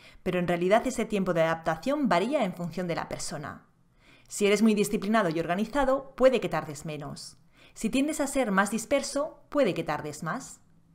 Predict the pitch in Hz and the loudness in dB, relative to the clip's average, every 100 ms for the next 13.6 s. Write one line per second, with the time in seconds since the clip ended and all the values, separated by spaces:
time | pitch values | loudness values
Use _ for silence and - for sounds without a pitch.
0 | _ _ _ - 220 190 170 170 160 - | _ _ _ -4 4 4 4 -2 -4 -2
1 | 262 330 - - 190 247 262 240 208 254 | -2 -4 -8 -6 2 2 4 0 0 -2
2 | 277 262 165 160 156 - 165 - - - | -2 -4 -4 -4 -8 -8 -10 -10 -16 -18
3 | - - _ _ _ _ _ _ _ _ | -20 -20 _ _ _ _ _ _ _ _
4 | _ _ _ - - 202 196 202 208 247 | _ _ _ -20 0 4 6 6 4 4
5 | 311 370 - 208 262 311 - 285 285 302 | 2 -2 -2 2 4 4 0 2 2 2
6 | - 226 240 220 185 254 254 214 226 240 | 0 2 2 0 -2 0 2 2 2 0
7 | 233 220 220 - 220 226 165 175 196 185 | 0 -4 -2 2 2 2 0 0 2 2
8 | 208 208 165 165 156 - 214 87 95 - | 2 -2 -2 -2 -6 -4 -4 -4 -8 -14
9 | - - _ - - - 214 202 196 285 | -18 -20 _ -20 -20 -2 2 2 2 -2
10 | 330 311 202 220 302 - 190 170 - 294 | 0 0 0 0 -2 -2 -6 -6 2 4
11 | 320 233 254 214 190 175 - 151 143 - | 6 4 2 -2 -4 -6 -6 -6 -8 -10
12 | - - - _ _ _ _ _ _ - | -14 -16 -20 _ _ _ _ _ _ 4
13 | 208 196 208 165 147 - | 4 4 0 -4 -8 -12